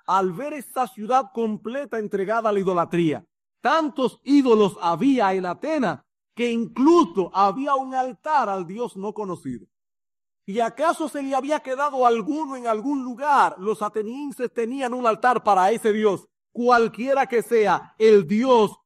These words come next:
no conocido. Pero, hermanos, nosotros no podemos adorar a Dios de esa manera.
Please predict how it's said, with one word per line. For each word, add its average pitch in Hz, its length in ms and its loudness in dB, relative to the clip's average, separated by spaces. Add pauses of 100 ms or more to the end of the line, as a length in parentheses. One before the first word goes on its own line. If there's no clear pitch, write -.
(120)
no 208 380 2
conocido. 196 600 -12
Pero, 170 180 -12
hermanos, 202 440 -12
nosotros 196 560 -10
no 214 160 -4
podemos 208 460 -6
adorar 180 420 -2
a 220 80 -4
Dios 208 340 -2
de 190 120 0
esa 226 180 -2
manera. 233 640 -4